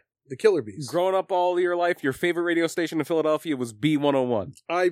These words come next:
Speaker 1: probably did listen to it. Oh,
Speaker 2: You
Speaker 1: here's another Save the Bees from October twenty nineteen.
Speaker 2: Yes, you like
Speaker 1: Save the
Speaker 2: bees.
Speaker 1: Bees.
Speaker 2: Mm-hmm.
Speaker 1: Yeah.
Speaker 2: Favorite tag team? The
Speaker 1: The
Speaker 2: Killer
Speaker 1: Ki-,
Speaker 2: Bees.
Speaker 1: I loved the Killer Bees as a kid.
Speaker 2: But not when they went to the U W F and became Mask
Speaker 1: I,
Speaker 2: Confusion.
Speaker 1: <laughs> I didn't watch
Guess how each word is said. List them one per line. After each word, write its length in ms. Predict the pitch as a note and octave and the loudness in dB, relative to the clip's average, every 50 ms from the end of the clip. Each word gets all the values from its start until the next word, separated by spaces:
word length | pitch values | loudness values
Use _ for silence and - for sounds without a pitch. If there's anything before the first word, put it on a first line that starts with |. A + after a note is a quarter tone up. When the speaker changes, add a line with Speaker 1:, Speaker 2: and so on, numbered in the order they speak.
| D3 - | -2 -4
Speaker 1:
probably 320 | - G3 G3 G#3+ G#3+ G#3+ F#3 | -6 -4 -2 0 2 0 2
did 200 | D#3+ G3+ G3 F3+ | 2 0 0 2
listen 320 | F#3 F#3 - - D#3 C3 | 0 -2 -2 -2 -4 -8
to 160 | - - A2+ G#2 | -8 -8 -10 -10
it. 80 | G2+ - _ - | -10 -12 _ -2
Oh, 120 | A3 C#4+ | 0 2
Speaker 2:
You 80 | C4 A3+ | 4 4
Speaker 1:
here's 180 | C#4+ D4+ A#3+ | 2 2 0
another 280 | D#4+ F4+ F#4 F4+ D4+ A#3 | 0 0 2 2 0 0
Save 280 | - - G#3+ F#3+ E3 | 0 2 2 2 2
the 80 | D#3+ E3 | 2 -2
Bees 320 | C#3 D#3+ C3+ A#2 A2 - _ _ _ _ _ - | -4 -4 -6 -6 -10 -14 _ _ _ _ _ 0
from 140 | - A3 A#3+ | 0 2 4
October 420 | A#3 - - - C4+ C4+ C4 C4+ | 2 2 2 2 0 2 0 -2
twenty 300 | - - B3+ B3+ C4 C4+ | -2 0 2 2 4 4
nineteen. 540 | C4 C4 C4+ C4+ - D#4 D4+ E3 C3+ G#2+ - _ _ - | 4 4 4 4 2 2 2 2 0 -4 -6 _ _ -4
Speaker 2:
Yes, 380 | D3 D#3+ C#3 A2+ - - - A2 | 0 2 2 2 0 -4 -12 -10
you 120 | A#2 A#2+ A#2+ | -6 -4 0
like 140 | C3 C#3+ - | 2 2 2
Speaker 1:
Save 100 | G#3 F#3+ | 2 2
the 60 | A3+ | 2
Speaker 2:
bees. 60 | - | 2
Speaker 1:
Bees. 400 | A#3 F#3+ C#3 A2+ - - - - _ - - | 2 2 2 0 -2 -8 -10 -10 _ -14 -12
Speaker 2:
Mm-hmm. 140 | A#2+ C3 C#3+ D#3 _ _ _ - | -10 -8 -8 -10 _ _ _ -10
Speaker 1:
Yeah. 140 | D#3+ E3 C3+ - _ _ _ _ _ _ _ _ _ _ _ _ | -8 -8 -8 -8 _ _ _ _ _ _ _ _ _ _ _ _
Speaker 2:
Favorite 280 | - F3+ F3+ F3+ F#3+ F3+ | 0 2 4 4 2 2
tag 300 | - G#3+ F#3+ F#3 F3+ - | 2 2 4 2 2 2
team? 320 | - F3 C3 A2 G2 F#2 - _ _ _ - | 2 2 2 2 0 -4 -12 _ _ _ -6
The 80 | B2+ | -4
Speaker 1:
The 40 | - - | -2 2
Speaker 2:
Killer 260 | D#3 D3+ D3+ D3+ C#3+ | 2 4 4 4 2
Speaker 1:
Ki-, 60 | C3+ | 4
Speaker 2:
Bees. 180 | D3+ D3 D#3 A#3 | 2 2 4 4
Speaker 1:
I 100 | B3+ B3 | 4 2
loved 640 | A#3 G#3 G#3 G#3+ G#3+ A3 A#3+ A#3+ F#3+ E3 D#3+ D#3+ | 2 0 -2 0 2 2 2 2 -2 -6 -12 -6
the 140 | F3+ A#3+ - | -2 -2 -2
Killer 300 | - - G#3+ A3 G#3+ G#3+ | 0 2 2 4 4 2
Bees 320 | F3+ F#3 G#3 G3+ F#3+ E3 E3+ | 2 0 0 0 0 0 -2
as 120 | F3 D#3 | -2 -4
a 60 | D#3+ D3 | -4 -4
kid. 320 | - F3+ E3 D3 B2 - _ - | -2 -2 0 -2 -2 -4 _ -2
Speaker 2:
But 120 | C#3+ C#3+ | 0 0
not 320 | D3+ D3+ D#3+ E3+ F3 D3 E3 | 2 2 4 4 4 2 2
when 100 | F3+ F3 | 2 2
they 100 | F3 E3+ | 4 4
went 200 | D#3+ E3 E3 D#3+ - | 4 4 2 0 0
to 60 | D#3 | -2
the 80 | D#3 | 0
U 120 | D#3 D#3 D3+ | 2 2 2
W 260 | D#3 D#3 C#3+ D#3 D3+ | 2 4 2 2 2
F 80 | C#3+ - | 2 0
and 100 | D3 C#3 | -2 -2
became 480 | C3+ - D#3+ D3 C#3+ D#3 D3+ B2 C3 | -2 0 2 2 2 2 0 -2 0
Mask 340 | C3+ C3+ C3+ C#3 C#3+ - - | 2 2 2 2 2 0 -2
Speaker 1:
I, 80 | F#3+ - | -4 -4
Speaker 2:
Confusion. 680 | - - D#3 C#3 B2 - C#3+ C#3 C3 A#2+ - G#2+ G2 - | -2 -2 -2 -2 0 0 -2 -2 -2 -2 -4 -4 -2 0
Speaker 1:
<laughs> 40 | G3+ - | 0 2
I 120 | F3+ F#3+ | 2 2
didn't 220 | F#3+ G#3 - - F#3+ | 0 0 0 0 0
watch 300 | F#3 E3+ E3+ D#3+ - | 0 0 0 -2 -6